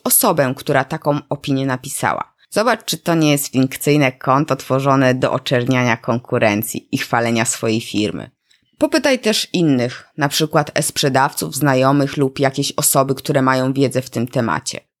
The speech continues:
Kolejny temat, który warto sprawdzić, przetestować przed wyborem firmy hostingowej, to kontakt ze wsparciem technicznym czy biurem obsługi klienta. Warto i to sprawdzić, bo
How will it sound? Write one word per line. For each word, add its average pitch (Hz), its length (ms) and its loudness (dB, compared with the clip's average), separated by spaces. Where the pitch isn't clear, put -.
Kolejny 202 460 2
temat, 135 540 2
który 139 320 0
warto 139 560 2
sprawdzić, 131 640 0
przetestować 131 720 -2
przed 123 280 -4
wyborem 131 760 2
firmy 127 520 0
hostingowej, 123 960 0
to 294 100 2
kontakt 185 500 0
ze 143 100 0
wsparciem 123 580 -2
technicznym 131 640 -2
czy 147 200 -2
biurem 135 440 0
obsługi 123 460 -6
klienta. 107 600 -4
Warto 165 580 2
i - 80 -4
to 131 240 0
sprawdzić, 135 840 0
bo 156 460 2